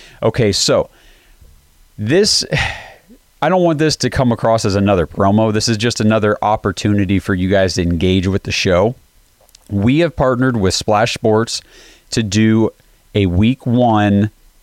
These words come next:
um, pick'em contest. So it's the full slate, all sixteen games. It's just a, it's a five dollar entry, and you can enter up to three time, or three entries.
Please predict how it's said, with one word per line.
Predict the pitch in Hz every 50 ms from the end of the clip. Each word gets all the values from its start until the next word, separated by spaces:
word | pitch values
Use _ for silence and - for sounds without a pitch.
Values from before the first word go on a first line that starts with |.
| _ _ -
um, | 101 92 87 85 82 80 80 80 80 - - _ _ _
pick'em | - 170 175 - 104 92 87
contest. | - 87 - - - - - - - - - - _ _ _ _ _ - - - - _ _ _ _ _
So | - - - 117
it's | 104 -
the | - 110
full | - - 139 165 180
slate, | - - 147 135 135 147 135 - _ _ _ _ _ _ _ _ _ -
all | 113 117 135
sixteen | 135 - 165 151 - - 165 165 156
games. | 143 127 123 127 127 135 131 - - -
It's | - 101 -
just | - 110 -
a, | 113
it's | 101 - 107 -
a | 101
five | - - 101 107 135 147
dollar | 143 147 147 151 147 120
entry, | 120 131 127 127 - 139 127
and | 104 101
you | 120
can | - 151 120 117
enter | 123 127 113 113
up | 110 -
to | - -
three | - 110 110 110
time, | 101 - 107 101 104 104 101 - - -
or | - 113 110 95
three | - - 127 143
entries. | 131 110 95 - 98 90